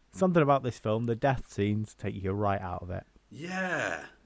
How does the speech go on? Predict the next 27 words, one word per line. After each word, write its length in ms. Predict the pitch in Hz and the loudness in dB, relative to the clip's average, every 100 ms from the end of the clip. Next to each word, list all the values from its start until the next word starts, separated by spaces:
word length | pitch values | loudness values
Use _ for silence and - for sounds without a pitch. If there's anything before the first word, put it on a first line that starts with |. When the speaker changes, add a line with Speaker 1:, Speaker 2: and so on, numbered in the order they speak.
| 120 | -18
Speaker 2:
really 640 | 120 143 165 165 156 143 | -12 -8 -6 -6 -6 -4
unimpactful. 840 | 139 135 131 127 123 - - - - | -6 -6 -8 -6 -8 -10 -18 -18 -14
Speaker 1:
Shocked 500 | - - - - - | -12 -12 -14 -20 -12
people. 340 | - - - - _ _ _ _ | -12 -12 -18 -20 _ _ _ _
Speaker 2:
Yeah, 380 | 196 208 196 185 | -8 -4 -4 -4
it's, 240 | 190 190 | -8 -8
it's 180 | 196 190 | -6 -6
the 80 | 208 | -6
fact 300 | 202 220 180 | -4 -6 -4
that 140 | 180 | -8
he, 220 | 165 170 - _ | -8 -10 -12 _
he, 360 | 180 190 190 - - - - _ _ _ _ _ - _ - - | -10 -8 -8 -12 -12 -14 -16 _ _ _ _ _ -20 _ -12 -4
he, 120 | 233 | -4
<laughs> 60 | - | -4
he 180 | 240 | -8
fell 500 | 247 - 220 214 214 | -6 -2 0 0 -2
down 320 | 190 185 190 175 | -2 -2 -2 -2
backwards 600 | 175 - - 139 127 - - - - | -6 -6 -6 -6 -6 -14 -16 -16 -8
down 320 | 139 139 135 | -6 -6 -8
the 100 | 139 | -10
stairs, 420 | - 160 131 92 | -6 -6 -6 -8
but 160 | - 113 | -12 -12
didn't 320 | 156 170 - | -10 -10 -10
fall 300 | - 160 123 | -4 -4 -2
over. 360 | 135 120 - - - - - - | -2 -2 -6 -14 -16 -20 -20 -12
He 80 | |
kinda 280 | 135 - 175 | -6 -4 -4